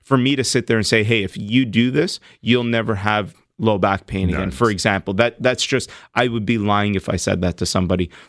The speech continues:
Speaker 1: What I can say to somebody is, "Hey, if you do this, if you do what I'm showing you, um, or what my team is showing you, what I can tell you is that,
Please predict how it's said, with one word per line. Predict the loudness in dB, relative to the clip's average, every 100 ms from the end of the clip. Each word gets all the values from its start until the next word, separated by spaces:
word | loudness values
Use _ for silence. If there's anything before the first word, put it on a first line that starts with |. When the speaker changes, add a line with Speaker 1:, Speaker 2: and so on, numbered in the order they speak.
| 2
Speaker 1:
What | 4
I | 2
can | 0 0
say | 0 0
to | 0
somebody | 0 0 2 2
is, | 0 0
"Hey, | 0
if | 0 -4
you | 0 0
do | 2 2
this, | 2 0 0
if | 0
you | 0 2
do | 2
what | 2
I'm | 2 0
showing | 0 0 0 -2
you, | -4 -8 -12 -20 _
um, | 0 0 0 -2 0
or | 0
what | 2 2
my | 0
team | 0 0 2
is |
showing | 2 2 4
you, | 2
what | 4 2
I | 2
can | 2 2
tell | 2 2 2
you | 0 -2 -6 _ 0
is | 0 2
that, | 2 0 -4